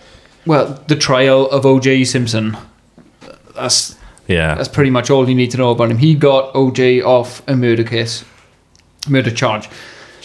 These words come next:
Speaker 1: So, why would the Epstein family want to push the murder narrative so badly?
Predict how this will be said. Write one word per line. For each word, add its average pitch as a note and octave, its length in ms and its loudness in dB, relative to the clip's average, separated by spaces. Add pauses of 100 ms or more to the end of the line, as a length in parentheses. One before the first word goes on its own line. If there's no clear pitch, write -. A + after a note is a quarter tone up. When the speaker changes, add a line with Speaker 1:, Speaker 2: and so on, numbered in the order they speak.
(280)
Speaker 1:
So, - 500 0 (440)
why G#3 240 2
would A3 160 0
the G3 140 2
Epstein G3 360 0
family E3 440 2
want E3 320 2
to F3 60 -4
push F3+ 320 0
the E3 80 4
murder D#3+ 300 4
narrative D3 520 0
so D3+ 180 2
badly? B2+ 600 0